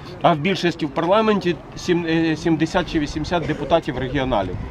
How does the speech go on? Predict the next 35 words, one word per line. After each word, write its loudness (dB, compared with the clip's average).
Хоч 2
не 0
хочеш, -4
а 0
виходить, 0
що 0
кожне 4
призначення 0
де-, 0
дається 4
як 0
предмет -2
торгу. 0
Тому, 8
безумовно, 6
для 4
того, 4
щоб -2
добити 4
ворога, -2
треба -2
створити -4
кулак 2
і 0
підтвердити -4
те, 4
як 2
було -2
в, 0
е, 0
з-, -4
е, 0
як 0
це -6
було, 0